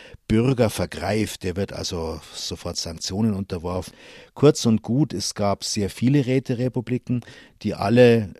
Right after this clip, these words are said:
sicher natürlich sich nach München ausgerichtet haben und natürlich gehofft haben, dass dann jeweils die Räte, die vor Ort in, was weiß ich, in Deckendorf oder in Straubing oder wo immer gewählt worden,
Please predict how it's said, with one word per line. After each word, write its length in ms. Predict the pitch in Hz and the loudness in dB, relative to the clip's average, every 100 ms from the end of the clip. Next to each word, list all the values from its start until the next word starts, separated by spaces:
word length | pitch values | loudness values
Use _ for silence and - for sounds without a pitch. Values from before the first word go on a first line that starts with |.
| - | -18
sicher 540 | 107 - - 131 151 | -10 -6 -2 2 4
natürlich 440 | 117 107 - 104 - | 4 2 0 -4 -4
sich 180 | 92 98 | -6 -6
nach 140 | 71 | 0
München 340 | 104 117 - | 0 2 -2
ausgerichtet 800 | - 151 - 120 101 - 73 - | -2 -2 0 0 -2 -4 -14 -16
haben 280 | 71 - 95 - - - - - | -16 -14 -16 -18 -20 -20 -20 -10
und 300 | 98 95 98 | -6 -4 -6
natürlich 500 | 95 - 92 90 - | -6 -4 -4 -6 -8
gehofft 460 | 87 107 107 - | -4 -2 -4 -2
haben, 220 | 107 101 | 0 0
dass 260 | 98 87 - | -2 -6 -6
dann 220 | 90 92 | -4 -4
jeweils 340 | 101 95 95 - | -2 -2 -2 -4
die 120 | 90 | -6
Räte, 360 | 92 107 107 | -2 -4 -4
die 140 | - 90 | -8 -8
vor 240 | - 90 | -10 -8
Ort 320 | 101 113 - | -4 -4 -6
in, 400 | 76 90 85 82 | -10 -8 -8 -10
was 160 | 85 - | -12 -12
weiß 160 | 80 117 | -10 -4
ich, 100 | 135 | -2
in 180 | 127 | -2
Deckendorf 640 | - 76 85 76 80 78 90 | -4 -12 -10 -8 -8 -8 -4
oder 180 | 117 | -2
in 120 | 113 117 | -2 -2
Straubing 680 | - 92 78 98 101 95 | -6 -6 -2 0 0 -4
oder 240 | 92 90 90 | -6 -6 -8
wo 60 | |
immer 240 | 92 104 98 | -4 -2 -2
gewählt 480 | 90 87 110 107 | -4 -2 -2 -2
worden, 320 | 87 95 92 | -6 -4 -6